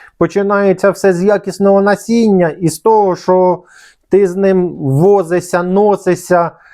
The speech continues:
затрачаєш, саме головне, свій час. І щоб була віддача,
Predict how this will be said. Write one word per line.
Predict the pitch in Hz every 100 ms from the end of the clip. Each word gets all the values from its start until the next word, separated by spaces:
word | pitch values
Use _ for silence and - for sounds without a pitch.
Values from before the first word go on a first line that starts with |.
| _
затрачаєш, | 123 170 180 208 190 214 208 196 180 -
саме | 190 190 190
головне, | 180 196 190 196 190
свій | - 180 196
час. | 180 - 208 190 - _ _
І | 165
щоб | - 190
була | 170 190 202 196
віддача, | 190 175 196 214 196 - 165